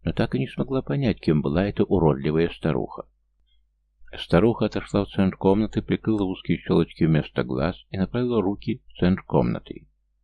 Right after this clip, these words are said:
Эйль прищурилась от яркой вспышки света. Открыла глаза и уставилась на прекрасную девушку с пепельными волосами и глазами цвета ночи. Красное платье из шелка подчеркивало стройное тело, волосы каскадом спадали до пояса.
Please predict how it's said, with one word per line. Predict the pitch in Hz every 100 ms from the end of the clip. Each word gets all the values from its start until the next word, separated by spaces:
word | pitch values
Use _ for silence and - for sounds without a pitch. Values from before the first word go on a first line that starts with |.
| _
Эйль | 104 117 110
прищурилась | 117 - - 131 85 65 -
от | -
яркой | - 73 - 67
вспышки | - 92 - -
света. | - 57 - - - _ _ _ _ _ _ _
Открыла | 73 73 - 73 60
глаза | 60 62 76 101 -
и | -
уставилась | 95 - - 135 123 -
на | 104
прекрасную | 107 - 113 - 98
девушку | 92 113 107 -
с | -
пепельными | - 95 87 85 73
волосами | - 58 - - 95 113
и | -
глазами | 87 85 - 85 90
цвета | - - - -
ночи. | 64 52 - - - _ _ _ _ _ _ _ _ _ _ _
Красное | - 76 - 76
платье | 69 73 73 65
из | 62 -
шелка | 98 107 -
подчеркивало | - 80 - 87 - 80 78
стройное | - 78 73 65
тело, | 60 - 80 95 101
волосы | 98 107 104 98
каскадом | 101 90 - 87 101 110
спадали | - 78 71 76 80
до | 78
пояса. | - - 52 52 - -